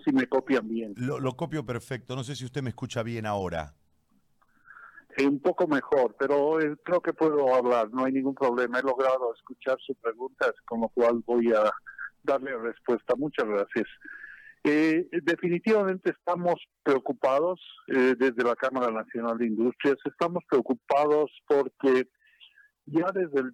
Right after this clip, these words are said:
Speaker 1: veintidós de marzo, eh, hasta la fecha llevamos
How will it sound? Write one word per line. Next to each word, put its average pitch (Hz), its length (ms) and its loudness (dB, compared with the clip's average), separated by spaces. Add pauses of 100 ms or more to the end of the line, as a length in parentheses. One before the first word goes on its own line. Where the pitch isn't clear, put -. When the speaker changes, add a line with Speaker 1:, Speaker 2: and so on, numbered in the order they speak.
Speaker 1:
veintidós 139 640 2
de 165 100 2
marzo, 151 800 2
eh, 127 320 -4 (100)
hasta 127 300 0
la 120 220 0
fecha 151 340 2
llevamos 131 440 0